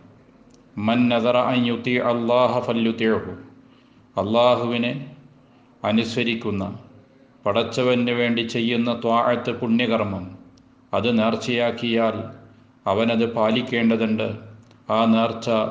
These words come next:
നിർവഹിക്കേണ്ടതുണ്ട്. വെയിലത്ത് നിൽക്കുക എന്നതോ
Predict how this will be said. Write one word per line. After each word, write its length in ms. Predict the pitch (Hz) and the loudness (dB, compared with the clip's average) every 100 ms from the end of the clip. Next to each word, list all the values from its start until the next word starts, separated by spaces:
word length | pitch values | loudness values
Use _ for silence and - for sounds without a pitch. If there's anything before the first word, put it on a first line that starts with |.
| 113 | -4
നിർവഹിക്കേണ്ടതുണ്ട്. 1120 | 110 113 113 110 110 113 104 98 92 90 101 - - - - - _ _ _ 101 | -4 0 0 0 -2 -4 -4 -4 -4 -6 -12 -18 -20 -20 -20 -20 _ _ _ -2
വെയിലത്ത് 520 | 107 120 120 135 120 | 0 2 0 -2 -2
നിൽക്കുക 500 | 117 117 123 120 120 | -2 -2 -2 2 4
എന്നതോ 520 | 120 117 117 120 135 | 4 0 -2 -6 -10